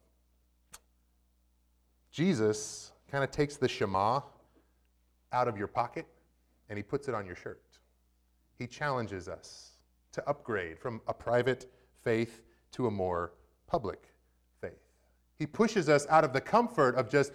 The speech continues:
me and God and our relationship, the two of us, we're doing great,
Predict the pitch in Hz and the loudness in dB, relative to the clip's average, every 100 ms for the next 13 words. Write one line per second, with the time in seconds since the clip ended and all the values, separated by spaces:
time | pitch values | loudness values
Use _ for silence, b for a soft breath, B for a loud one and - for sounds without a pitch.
0 | B 131 170 196 190 180 - 139 131 147 | B 2 6 8 6 4 -2 -2 6 10
1 | 160 135 127 127 127 135 143 131 127 139 | 12 12 10 6 8 10 10 8 6 4
2 | 139 120 - 123 123 120 139 120 110 110 | 2 -4 4 4 4 0 2 4 4 4
3 | 123 117 113 101 117 131 113 98 | 0 2 2 4 4 6 4 -2